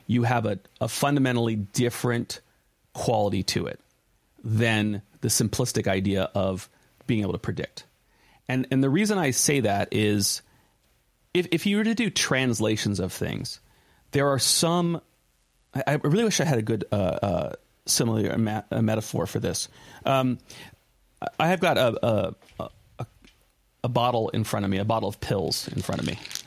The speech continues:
Hear that? And, um, I'm trying to build, I'm trying to build this metaphor at the same time. And I could talk to you about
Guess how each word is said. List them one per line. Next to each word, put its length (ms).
Hear 100
that? 640
And, 440
um, 240
I'm 60
trying 180
to 40
build, 380
I'm 140
trying 160
to 60
build 200
this 160
metaphor 540
at 100
the 80
same 160
time. 240
And 120
I 80
could 160
talk 280
to 100
you 120
about 540